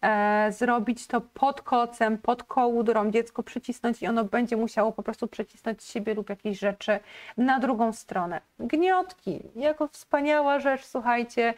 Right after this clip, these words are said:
em, proprioceptywna. Do tych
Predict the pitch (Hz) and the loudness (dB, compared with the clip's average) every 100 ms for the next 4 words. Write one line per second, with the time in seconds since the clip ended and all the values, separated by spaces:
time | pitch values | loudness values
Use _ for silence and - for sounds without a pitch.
0 | - - - - 233 226 220 196 220 - | -8 -18 -10 0 2 4 2 0 -4 -2
1 | 262 262 269 262 247 - 233 202 220 240 | -2 0 -2 -2 -4 0 0 2 0 2
2 | 247 254 | -2 -4